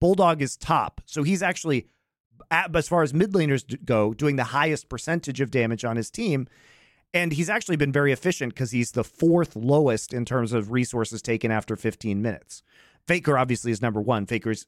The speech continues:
famously in the last few years been very low economy. But it also,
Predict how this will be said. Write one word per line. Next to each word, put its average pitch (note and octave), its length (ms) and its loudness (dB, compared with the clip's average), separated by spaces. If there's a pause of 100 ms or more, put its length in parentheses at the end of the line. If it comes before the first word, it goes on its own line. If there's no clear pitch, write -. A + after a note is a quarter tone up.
famously C3 640 -2
in A2+ 80 -2
the A2 80 -2
last A2 260 -2
few A2+ 120 -2
years A2 260 0
been G#2 140 -2
very G#2 220 0
low F#2 200 0
economy. G2+ 500 -6 (560)
But D#3 240 0 (100)
it F3 120 2
also, D#3+ 420 0